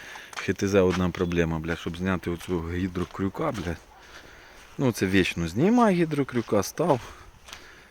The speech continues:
Ну, це гідрокрюк, блядь, він важить, блядь, ти один його не піднімеш, це факт. Якось в колгоспі, я понімаю, пацанів було багато, прийшли за ручки, взяли. Тобі ж ти кожен раз ото маєш, щоб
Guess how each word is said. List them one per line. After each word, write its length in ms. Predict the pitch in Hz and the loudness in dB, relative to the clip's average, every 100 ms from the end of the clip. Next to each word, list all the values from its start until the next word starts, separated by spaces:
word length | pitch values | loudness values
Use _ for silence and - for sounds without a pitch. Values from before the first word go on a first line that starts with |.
| _ - | _ -10
Ну, 240 | 92 87 82 | -8 -4 -4
це 140 | 85 | -2
гідрокрюк, 600 | 87 92 90 92 127 139 98 | -2 -2 -4 -4 -2 -2 -4
блядь, 260 | 82 76 - | -8 -10 -10
він 120 | 95 | -8
важить, 380 | 90 127 127 95 | -2 -2 -2 -4
блядь, 220 | 85 85 | -6 -10
ти 140 | - 113 | -4 -4
один 320 | 110 95 92 | -2 -4 -4
його 200 | 87 92 | -4 -4
не 100 | 87 | -4
піднімеш, 540 | 80 82 87 82 80 - | -6 -8 -6 -6 -6 -8
це 80 | - | -12
факт. 320 | - 123 - - - - - - - - - - - - - - - | -8 -8 -10 -20 -20 -20 -20 -20 -20 -18 -20 -20 -20 -20 -20 -20 -8
Якось 200 | 156 135 | -4 -4
в 40 | |
колгоспі, 460 | - 127 123 - 117 | -2 0 0 0 2
я 120 | 113 | 2
понімаю, 500 | 113 120 139 139 104 | 2 2 4 4 2
пацанів 380 | 92 - 107 104 | 0 -4 -2 -2
було 240 | 98 104 | 0 -2
багато, 420 | 101 107 123 - 92 | 0 0 0 -2 -8
прийшли 380 | 90 - 104 | -8 -8 -6
за 120 | 98 104 | -4 -2
ручки, 300 | 98 - 92 | -2 -4 -6
взяли. 340 | 98 101 90 - - - - - | -2 -2 -2 -8 -16 -18 -18 -16
Тобі 180 | - 92 | -12 -12
ж 100 | - | -12
ти 100 | - | -6
кожен 320 | 107 90 87 | -4 -2 -2
раз 220 | 92 87 - | 0 0 -4
ото 180 | - | -10
маєш, 240 | 90 87 82 | -6 -6 -8
щоб 140 | - | -14